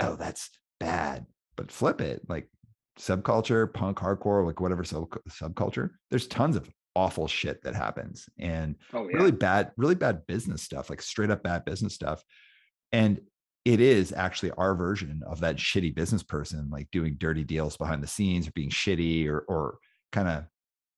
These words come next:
Speaker 1: letting the bad things happen without saying anything 'cause it's gonna cost you financially or culturally.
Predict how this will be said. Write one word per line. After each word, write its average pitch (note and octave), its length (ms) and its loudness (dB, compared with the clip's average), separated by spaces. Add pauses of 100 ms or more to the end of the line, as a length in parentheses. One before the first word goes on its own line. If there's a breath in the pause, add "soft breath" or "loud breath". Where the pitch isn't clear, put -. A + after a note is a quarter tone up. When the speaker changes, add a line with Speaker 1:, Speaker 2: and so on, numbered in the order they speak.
(1000)
Speaker 1:
letting A2 380 6
the F2+ 100 4
bad E2 360 0
things D#2+ 260 -2
happen C2 560 -4 (360)
without F2 360 2
saying F2 260 0
anything D#2+ 300 -2
'cause D2+ 140 -6
it's D#2 100 -10
gonna D2 200 0
cost E2 320 -2
you D#2+ 60 -4
financially D2 600 -4
or A#1+ 120 -10
culturally. - 600 -6